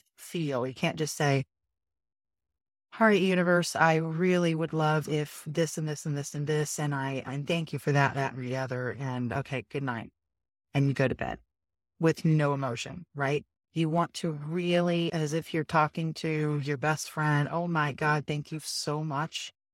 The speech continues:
for what you did for me today. I really recognized, I saw that you manifested such and such that I've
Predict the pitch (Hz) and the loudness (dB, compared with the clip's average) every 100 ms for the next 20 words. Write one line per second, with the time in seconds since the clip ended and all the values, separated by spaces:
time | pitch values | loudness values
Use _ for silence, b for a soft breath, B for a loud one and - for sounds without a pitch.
0 | _ - 151 143 139 143 156 143 139 139 | _ -4 0 2 2 0 0 0 -2 -2
1 | 156 151 151 - 151 151 151 151 - 131 | -4 -4 -4 -4 -2 0 2 0 -2 -4
2 | 131 131 143 151 151 147 139 135 139 160 | -6 -8 -2 0 2 2 2 2 0 -4
3 | 180 175 170 170 160 - 131 139 - 143 | -2 0 0 0 -4 -4 -4 -4 -4 -2
4 | 135 135 147 131 _ _ 131 131 139 139 | -2 -2 -6 -10 _ _ -8 -4 -2 -2
5 | - 143 - 135 120 - 165 - 165 - | -2 -4 -4 -8 -4 -2 -2 -2 -6 -2
6 | 160 156 151 - 143 139 120 135 | -2 -2 -4 -2 2 2 2 -2